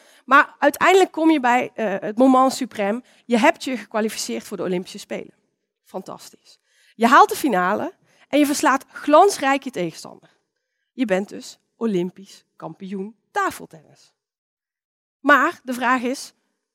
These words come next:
hoe ziet die Chinees eruit? Wat doet hij?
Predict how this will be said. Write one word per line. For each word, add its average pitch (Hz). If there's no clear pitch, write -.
hoe 311
ziet 247
die 202
Chinees 269
eruit? 349
Wat 196
doet -
hij? 165